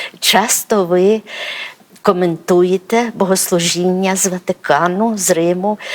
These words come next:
зокрема на Різдво, на Великдень, на Хресну дорогу. І ось отець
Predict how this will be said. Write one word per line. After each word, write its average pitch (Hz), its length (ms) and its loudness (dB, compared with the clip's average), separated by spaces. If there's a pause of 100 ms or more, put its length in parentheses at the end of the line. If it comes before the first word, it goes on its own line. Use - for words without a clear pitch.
(120)
зокрема 165 600 -2
на 156 180 -2
Різдво, 202 840 0
на 165 120 0
Великдень, 180 840 0
на 156 100 -2
Хресну 160 540 -4
дорогу. 208 560 0 (580)
І 165 320 2 (160)
ось - 580 0 (480)
отець - 540 -2